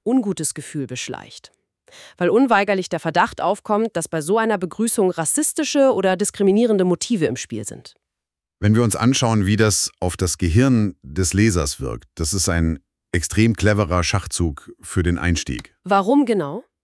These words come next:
Speaker 2: Naja, warum wählt er genau diese historisch und gesellschaftlich extrem sensiblen Merkmale wie Religion oder Ethnie? Er möchte beim Leser sofort eine rote Alarmglocke auslösen.
Speaker 1: Aha.
Speaker 2: Er demonstriert damit seine Kernthese,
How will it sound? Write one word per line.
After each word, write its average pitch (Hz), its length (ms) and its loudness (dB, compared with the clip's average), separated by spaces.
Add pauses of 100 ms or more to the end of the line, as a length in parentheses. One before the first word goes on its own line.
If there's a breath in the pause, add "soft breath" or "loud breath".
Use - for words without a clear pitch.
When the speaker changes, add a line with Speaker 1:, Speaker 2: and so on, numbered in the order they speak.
(140)
Speaker 2:
Naja, 135 300 2
warum 120 280 2
wählt 127 260 4
er 123 80 2
genau 113 280 4
diese 104 280 2
historisch 113 680 2
und 95 160 -4
gesellschaftlich 98 680 0
extrem 107 420 0
sensiblen 95 720 2
Merkmale 87 580 0
wie 85 60 0
Religion 87 520 2
oder 87 240 -2
Ethnie? 73 400 -6 (200)
Er 95 80 -2
möchte 135 260 2
beim 107 140 4
Leser 120 340 4
sofort 113 420 -2
eine 95 140 0
rote 101 300 0
Alarmglocke 85 600 -2
auslösen. 64 600 -12 (160)
Speaker 1:
Aha. 151 600 -4 (160)
Speaker 2:
Er 92 120 2
demonstriert 117 640 2
damit 127 280 2
seine 95 260 0
Kernthese, 69 760 -4